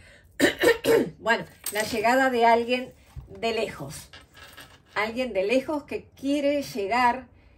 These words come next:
y quiere pedirte disculpas. En el pasado no se portó muy bien contigo,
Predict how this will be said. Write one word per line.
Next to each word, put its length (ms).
y 60
quiere 300
pedirte 420
disculpas. 760
En 180
el 140
pasado 800
no 260
se 160
portó 360
muy 180
bien 220
contigo, 760